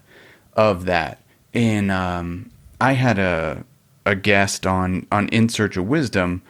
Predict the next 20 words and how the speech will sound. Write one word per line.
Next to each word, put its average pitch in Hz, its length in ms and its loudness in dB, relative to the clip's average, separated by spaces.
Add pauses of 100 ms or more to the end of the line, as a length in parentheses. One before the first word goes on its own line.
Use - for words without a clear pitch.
(280)
a 104 80 -4
book 110 280 2
I'm, 101 360 2
I'm 101 280 2
a 90 80 0
big 98 280 0
fan 87 360 -2
of, 90 240 -2
uh, 85 340 -2
Wiser, 95 680 2 (360)
kind 113 180 2
of 98 120 -4
comes 104 260 2
at 92 140 0
wisdom 98 440 0
from 92 260 -2
the 90 80 -4
scientific 98 680 0
roots. 104 460 0
And 95 300 0